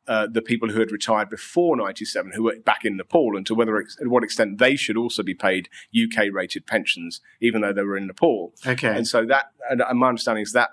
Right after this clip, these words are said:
Speaker 1: that fight has also essentially been fixed in, in, in their favour, as it should be. I mean, these are incredibly brave, um, soldiers who have given, given their lives in many cases to, to, to the British Army. So,
Speaker 2: Yes, I,
Speaker 1: you know,
Speaker 2: I,
Speaker 1: should be
Speaker 2: I,
Speaker 1: well
Speaker 2: I
Speaker 1: looked
Speaker 2: don't,
Speaker 1: after.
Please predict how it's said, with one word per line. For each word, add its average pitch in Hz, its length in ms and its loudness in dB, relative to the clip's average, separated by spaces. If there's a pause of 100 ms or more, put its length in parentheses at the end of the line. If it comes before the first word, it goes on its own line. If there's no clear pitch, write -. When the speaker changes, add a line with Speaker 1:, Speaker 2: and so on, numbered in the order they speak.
(280)
Speaker 1:
that 117 200 2
fight 104 180 4
has 117 120 -4
also 123 260 2
essentially 95 380 -2
been 90 160 -6
fixed - 420 -2
in, 104 280 -6
in, 101 260 -4
in 107 140 -4
their 95 100 -2
favour, 92 240 -2 (160)
as 156 160 4
it 147 60 0
should - 160 0
be. 90 40 -6
I 92 40 -2
mean, 120 120 2
these 139 160 4
are 117 60 0
incredibly 110 460 0
brave, 104 560 2 (340)
um, 101 540 2
soldiers 110 540 -2
who 110 100 2
have 104 100 -2
given, 101 500 2
given 107 260 2
their 104 120 4
lives 104 320 2
in 101 100 0
many 101 160 2
cases 101 440 0
to, 101 160 0
to, 98 320 0
to - 160 -6
the 95 60 -2
British 101 240 2
Army. 98 180 0
So, - 100 0
Speaker 2:
Yes, 131 340 2
I, 135 60 4
Speaker 1:
you 135 60 2
know, 107 80 0
Speaker 2:
I, 160 80 4
Speaker 1:
should - 100 -2
be 123 60 4
Speaker 2:
I, 117 80 4
Speaker 1:
well 113 100 4
Speaker 2:
I 101 40 4
Speaker 1:
looked 156 180 0
Speaker 2:
don't, 90 120 0
Speaker 1:
after. - 140 -6